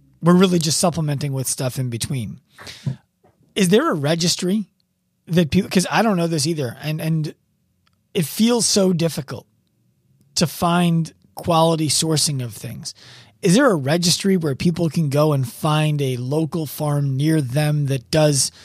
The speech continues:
similar practices to what y'all are doing down in Bluffton?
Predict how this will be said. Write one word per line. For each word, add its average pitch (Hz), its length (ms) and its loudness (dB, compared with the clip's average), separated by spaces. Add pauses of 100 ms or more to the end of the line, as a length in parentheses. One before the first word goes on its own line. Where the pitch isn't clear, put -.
(160)
similar 185 560 4
practices 147 640 -2
to 160 120 -2
what 139 160 -6
y'all 127 220 -2
are 135 80 0
doing 131 260 0
down 123 220 -2
in 120 100 -4
Bluffton? 127 400 -4